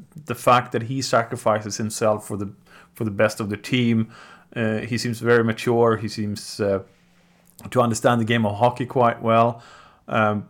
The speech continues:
I still rely on some of my sources down in Czech Republic that are a bit wary about his qualities to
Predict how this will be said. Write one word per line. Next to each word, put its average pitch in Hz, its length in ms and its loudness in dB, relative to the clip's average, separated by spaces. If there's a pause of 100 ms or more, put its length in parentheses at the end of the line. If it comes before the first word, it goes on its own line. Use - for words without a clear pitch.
(120)
I 123 120 2
still 117 360 0
rely 127 380 4
on 113 160 0
some 117 200 0
of 117 60 0
my 110 140 2
sources 110 560 -2
down 107 320 -2
in 104 120 -2
Czech 110 240 -4
Republic 123 560 0
that 110 240 4
are 107 180 4
a 104 60 -2
bit 107 220 -4
wary 113 380 2
about 104 260 -2
his 104 140 -10
qualities 110 640 -4
to 110 260 -6